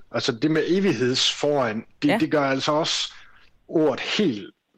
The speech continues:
Speaker 1: øh, ekstremt dårligt, altså neg-, med negativ foretegn. Fordi alle, alle forbud, som regeringen indfører, det er jo på en eller anden måde evighedsforbud, indtil der måske kommer et flertal, der laver det om.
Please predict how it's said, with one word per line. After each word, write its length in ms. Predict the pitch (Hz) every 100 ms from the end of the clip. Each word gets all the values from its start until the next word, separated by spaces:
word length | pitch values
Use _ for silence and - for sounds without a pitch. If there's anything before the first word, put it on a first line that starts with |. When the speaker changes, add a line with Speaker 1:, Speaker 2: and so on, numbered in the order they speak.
| - -
Speaker 1:
øh, 560 | 117 113 110 107 107 113
ekstremt 520 | 110 - 170 120 107 - - -
dårligt, 360 | 143 127 151 110
altså 200 | 92 139
neg-, 380 | 147 160 165 120
med 120 | 131
negativ 480 | 156 190 175 - 139
foretegn. 600 | 135 160 - 101 101 95 - - - - - - - - -
Fordi 220 | 147 147
alle, 300 | 165 208 214 - 113
alle 220 | 202 214
forbud, 420 | - 160 160 143
som 280 | - 127 127
regeringen 560 | 113 113 170 147 123 156
indfører, 360 | 160 123 107
det 140 | 101 156
er 80 |
jo 160 | 156 139
på 100 | 139
en 60 | 135
eller 120 | 139
anden 120 | 120
måde 120 | 135
evighedsforbud, 840 | 147 165 123 - 123 123 113 113 120
indtil 380 | 139 139 139 127 -
der 60 | 117
måske 400 | 123 123 151 127
kommer 280 | 127 123 104
et 140 | -
flertal, 440 | 143 147 - 110
der 80 | 104
laver 240 | 104 110 120
det 160 | 139
om. 220 | 139 156